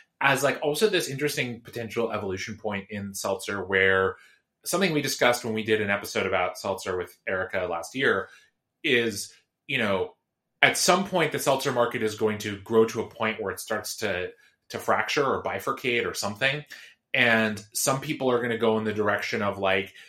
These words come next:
"What we really like about this beverage is it's relatively light, it's carbonated, it's, you know, it's very easy to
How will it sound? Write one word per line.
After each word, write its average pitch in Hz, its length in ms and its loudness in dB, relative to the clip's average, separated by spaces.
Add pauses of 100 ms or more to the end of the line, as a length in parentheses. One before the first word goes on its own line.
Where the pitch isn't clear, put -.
(200)
"What 120 160 0
we 139 140 0
really 156 260 6
like 113 360 0
about 107 340 4
this - 640 -2 (580)
beverage 104 640 2
is 92 640 0 (460)
it's 110 180 -4
relatively 131 640 0
light, 101 420 2 (280)
it's - 320 -10 (160)
carbonated, 98 880 0
it's, - 260 -10 (240)
you 117 120 -6
know, 87 80 -8
it's 87 140 -12
very 104 480 0
easy 113 340 -6
to 98 560 -4